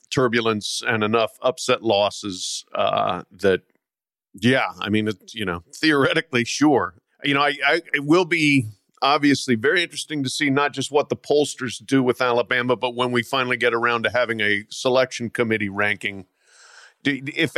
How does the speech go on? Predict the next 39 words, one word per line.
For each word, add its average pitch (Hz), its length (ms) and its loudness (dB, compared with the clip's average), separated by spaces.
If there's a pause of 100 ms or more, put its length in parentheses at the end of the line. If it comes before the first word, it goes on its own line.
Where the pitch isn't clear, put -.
if 175 160 -2
Alabama's 160 540 -2
still 156 200 -8
sitting 143 340 -6
there 131 140 0
with 117 140 -4
one 127 220 -2
loss, 117 380 -2
where 131 340 0
are 127 140 -4
they 127 280 0
in 120 120 -4
relation 123 500 -2
to 123 200 -10
other 123 240 2
one-loss 113 640 -2
teams? 95 520 -10 (340)
Are - 60 -4
they 113 220 -2
automatically 139 640 0
the 135 140 0
highest 131 420 0
because 135 300 0
they're 131 140 2
Alabama? 135 600 0
Or 127 220 -8
where 135 220 2
are 139 60 2
they 131 280 2
if, 117 560 -4
if 131 160 -4
Ohio 131 320 2
State's 135 340 -4
still 127 220 -2
sitting 123 260 -4
there 123 100 4
with 110 140 0
one 120 220 2
loss, 117 340 0